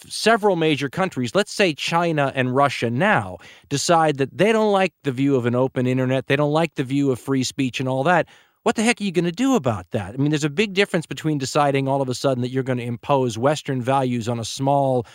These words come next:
relatively defenseless country, or you're gonna impose, you know, United States values on a large chunk of the world that is hostile to them. This idea that it's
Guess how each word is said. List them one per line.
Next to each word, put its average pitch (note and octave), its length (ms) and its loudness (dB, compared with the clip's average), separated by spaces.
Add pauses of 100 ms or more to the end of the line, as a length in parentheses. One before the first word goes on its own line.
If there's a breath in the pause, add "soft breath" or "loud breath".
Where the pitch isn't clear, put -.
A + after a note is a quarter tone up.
(140)
relatively D3 720 0
defenseless B2+ 580 -4
country, C3 480 -2 (400 loud breath)
or E3+ 140 4
you're F3 160 2
gonna E3+ 160 2
impose, D#3 720 0 (200)
you C#3+ 80 -2
know, C#3+ 80 4
United C#3+ 480 4
States D3+ 340 2
values C3+ 420 2
on B2+ 80 2
a A#2+ 60 -2
large C#3 400 0
chunk C#3+ 260 -2
of B2+ 80 -2
the B2 40 -4
world C#3 460 0 (380 soft breath)
that D3 120 2
is D3+ 120 0
hostile C3+ 500 -4
to A#2 220 -4
them. G#2+ 200 -4 (240 loud breath)
This F3+ 240 -2
idea F#3+ 520 2
that C#3+ 160 2
it's C#3 180 -2